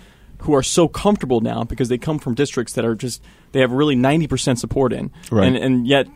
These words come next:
Speaker 1: though, even, even if those districts conflict on what's going on or, or, you know, have some very outward views, it doesn't matter. And so they can continue to sit on those knowing that they're gonna get reelected. And I,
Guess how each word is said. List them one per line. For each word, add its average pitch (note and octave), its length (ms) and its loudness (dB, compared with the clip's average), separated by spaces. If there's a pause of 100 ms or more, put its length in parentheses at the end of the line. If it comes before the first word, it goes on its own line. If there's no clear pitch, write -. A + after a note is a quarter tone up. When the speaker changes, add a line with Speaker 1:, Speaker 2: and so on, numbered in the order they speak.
Speaker 1:
though, D3 260 4
even, D3+ 460 -2
even F3+ 180 0
if D#3 80 0
those C#3+ 140 0
districts C3 340 -6
conflict C3+ 440 -4
on A#2+ 320 -6
what's A#2 160 -4
going A#2 240 -2
on A#2+ 280 2
or, A#2 200 -4
or, A#2+ 360 -6
you B2 60 -12
know, A#2+ 100 -6
have B2+ 140 -6
some B2 120 -4
very A#2 440 0 (320)
outward D3+ 420 0
views, C#3+ 540 -2
it B2+ 60 -10
doesn't E3 220 -4
matter. D3+ 360 0
And - 200 -8
so D3 120 -4
they C3+ 100 2
can C3+ 140 -4
continue C#3 320 -4
to A#2+ 80 -2
sit - 260 -4
on B2+ 160 0
those A#2 220 -2
knowing B2 180 0
that A#2 80 -2
they're B2+ 100 -4
gonna A#2 140 -2
get A2 80 -8
reelected. B2 500 -4
And B2 180 -6
I, - 240 -18